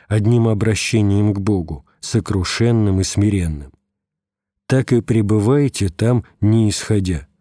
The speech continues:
Когда есть это движение в сердце, оставляйте всё и молитесь, сидя или вставши, только молитесь напряжённо там в сердце.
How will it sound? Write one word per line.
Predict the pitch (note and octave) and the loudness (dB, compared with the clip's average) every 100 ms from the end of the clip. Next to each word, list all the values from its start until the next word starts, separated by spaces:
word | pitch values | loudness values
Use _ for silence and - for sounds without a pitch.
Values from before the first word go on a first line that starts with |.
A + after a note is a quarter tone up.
| _ _ _ _ _ _ - | _ _ _ _ _ _ -4
Когда | A2 G2 C#3+ | -2 2 2
есть | D3+ E3+ - | 2 0 0
это | C3+ - | -2 0
движение | A2 G2 A2 A2 D#3+ C3 G#2+ | 0 2 2 2 2 2 0
в | F2+ | -2
сердце, | - G#2 F2+ - - - _ _ | -2 -2 -2 -6 -12 -16 _ _
оставляйте | A2 G#2 - A2 A2+ A#2 G#2+ G2+ | -4 -2 0 0 2 0 0 -2
всё | F2 - C#3+ D3 - - | -4 -2 0 -2 -4 -4
и | A2+ | 0
молитесь, | A#2 A#2 C#3 C#3+ A#2 F#2 - | 2 2 0 -2 -4 -4 -6
сидя | - - A#2+ C#3+ A2+ | -12 -2 0 0 2
или | G#2 F#2 | 0 0
вставши, | F2+ - - C#3 C3+ - B2 - - - | -2 -4 -2 -2 -2 -2 -2 -4 -20 -4
только | C#3 C3 B2+ | -2 2 2
молитесь | A#2 B2 D#3+ - C3 | 2 2 0 0 0
напряжённо | B2+ A2+ G2 G#2 E2+ A2 C#3+ C3+ B2 | 0 0 0 0 2 2 2 2 0
там | A#2 B2+ A#2+ | 0 0 0
в | G#2 | -2
сердце. | - G#2+ E2 - - | -2 -2 -2 -8 -16